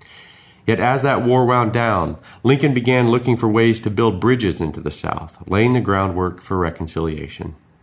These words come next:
Already in an effort to show unity and to appeal to Southerners, Lincoln's party had selected one of the few loyal major Southern politicians from a Confederate slave state, Tennessean Andrew Johnson, as his running mate, on a Unionist ticket.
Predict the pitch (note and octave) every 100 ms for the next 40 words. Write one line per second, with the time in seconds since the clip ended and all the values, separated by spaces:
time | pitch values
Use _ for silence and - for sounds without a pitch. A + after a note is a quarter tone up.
0 | _ _ - - B2 C3+ D3+ D3+ B2 G#2+
1 | G#2 G#2 F#2 - - G#2+ F#2+ A2+ A#2 G#2
2 | E2 D2+ D2+ D#2+ - - E2+ - A#2+ A#2
3 | A2 - A2+ A2+ E2+ D2+ D2 - - -
4 | C3 C3 - - B2 A#2 G2 - F#2+ G2
5 | A2+ - F#2+ F2 G2+ G2 F2 - C3 C3+
6 | A2+ G#2 A#2 A2 F2 - - - - G#2
7 | A#2+ A2 F2+ G#2+ G#2 F2+ G2 F#2 F2+ A2+
8 | A2+ D2+ - F#2 E2+ - D#2+ G2+ G2 F#2+
9 | - G2 F#2 F2 - D2+ C#2+ - _ -
10 | - - G#2+ G#2+ A#2 G2 F2+ G2 G2+ F#2
11 | F#2+ F#2+ F#2+ - D2 D#2+ - - E2+ F2
12 | E2 F2 E2+ D#2 D2 - - _ _ _
13 | - F2+ F2+ F#2+ D3 A2 D#2 D2 - -
14 | - -